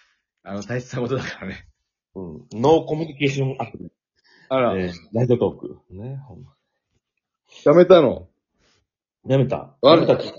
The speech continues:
Speaker 2: あの、えーと、ランクっていうのがあって、
Speaker 1: うん。
Speaker 2: で、ランクを、をどうやらなんか、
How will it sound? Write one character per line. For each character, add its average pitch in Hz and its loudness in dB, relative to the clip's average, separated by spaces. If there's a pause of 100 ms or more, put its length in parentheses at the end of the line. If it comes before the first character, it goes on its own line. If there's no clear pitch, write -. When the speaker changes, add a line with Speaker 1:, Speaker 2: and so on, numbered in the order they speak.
Speaker 2:
あ 95 -16
の、 90 -10 (1400)
え 101 -4
ー 92 -10
と、 - -6 (1300)
ラ 175 2
ン 190 -4
ク 190 6
っ - -6
て - 0
い - 2
う 98 0
の 87 -4
が 76 -4
あ 71 -8
っ - -18
て、 78 0
Speaker 1:
う 131 0
ん。 107 -2 (560)
Speaker 2:
で、 104 -4
ラ 156 0
ン 170 -2
ク 165 -4
を、 151 0
を 139 6
ど 127 2
う 175 8
や 175 8
ら 139 4
な 120 4
ん 113 -2
か、 - 0